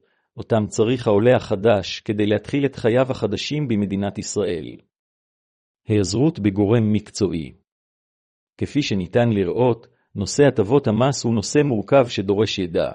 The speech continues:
ולעיתים גם עבודה שלא תמיד עולים חדשים מסוגלים לה. במיוחד ההטבה שמצוינת לעיל בנוגע לפטור ממס על רווחי הון שנמכרה במדינה הקודמת,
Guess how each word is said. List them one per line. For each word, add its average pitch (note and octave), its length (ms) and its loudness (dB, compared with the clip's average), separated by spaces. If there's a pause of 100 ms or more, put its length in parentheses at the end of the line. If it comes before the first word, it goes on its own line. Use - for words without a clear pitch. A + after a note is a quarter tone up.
(480)
ולעיתים F#2+ 560 -2
גם B2 180 4
עבודה G#2 400 2
שלא B2 400 2
תמיד B2 280 0
עולים G#2+ 260 2
חדשים A#2 580 -4
מסוגלים G2+ 600 -2
לה. D2 160 -10 (1040)
במיוחד G#2 580 0
ההטבה G2 420 2
שמצוינת A2 800 -2
לעיל G#2+ 260 2
בנוגע A2 440 0
לפטור C#3 460 2
ממס C3 400 -2
על A2 80 0
רווחי G2+ 400 -2
הון A2+ 220 0
שנמכרה A2 580 0
במדינה A2 540 0
הקודמת, F#2+ 720 -4